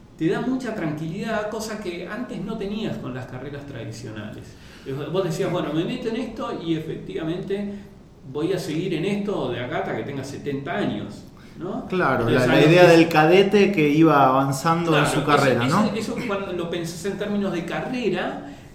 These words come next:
Speaker 1: yo lo estaba pensando un poco más en términos de, de, de profesión, ¿no?
Speaker 2: Ah, ok.
Speaker 1: De, de carrera laboral es una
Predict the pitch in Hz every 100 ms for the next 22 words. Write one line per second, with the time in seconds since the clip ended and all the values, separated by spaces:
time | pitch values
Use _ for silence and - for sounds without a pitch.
0 | - 165 196 - 220 214 202 170 208 202
1 | 196 185 196 196 165 170 170 156 151 147
2 | 135 135 127 131 123 139 135 123 - 220
3 | 151 101 104 127 147 165 185 147 139 160
4 | - 156 180 196 - 143 147 165 202 196
5 | 190 208 208